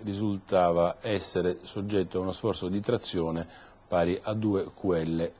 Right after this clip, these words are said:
terzi. Ehm, è da osservare come, eh, ovviamente la presenza della cerniera in corrispondenza,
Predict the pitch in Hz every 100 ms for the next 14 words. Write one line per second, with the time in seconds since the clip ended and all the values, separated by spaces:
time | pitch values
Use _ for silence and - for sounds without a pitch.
0 | - - 80 76 - - 82 - - -
1 | - - - - - 92 85 85 82 87
2 | 92 104 90 95 95 - 135 131 113 95
3 | 92 110 - - 120 95 90 90 85 -
4 | - - 85 80 80 76 90 87 92 120
5 | 110 101 87 92 90 101 101 110 107 -
6 | 95 92 90 107 95 110 110 104 92 90
7 | - - 107 95 101 95 - 101 107 101
8 | 92 104 90